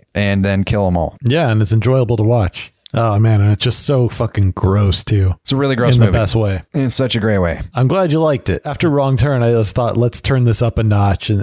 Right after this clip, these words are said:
Speaker 2: and see if, uh, it's better or worse that way.
Speaker 1: Yeah, and I think, uh, it absolutely is better that way. I don't know. I mean, I,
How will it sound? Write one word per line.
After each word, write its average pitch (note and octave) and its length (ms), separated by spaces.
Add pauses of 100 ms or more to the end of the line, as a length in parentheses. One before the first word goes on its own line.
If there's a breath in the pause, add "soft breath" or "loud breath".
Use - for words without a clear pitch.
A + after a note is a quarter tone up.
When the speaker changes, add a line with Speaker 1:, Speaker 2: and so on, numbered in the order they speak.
Speaker 2:
and G#2 180
see A2 340
if, G#2 280
uh, A2 340
it's - 220
better A#2+ 280
or G2+ 160
worse A2 300
that F2+ 220
way. F2 240 (120)
Speaker 1:
Yeah, G#2 420 (100)
and A2 80
I A#2 80
think, E3 320
uh, G#2+ 560 (260)
it G#2 120
absolutely G2+ 580
is E2+ 100
better E2 280
that D#2+ 180
way. F2 80
I C3+ 100
don't F#3+ 80
know. E3+ 100
I C3+ 100
mean, D#3+ 120
I, D#3 140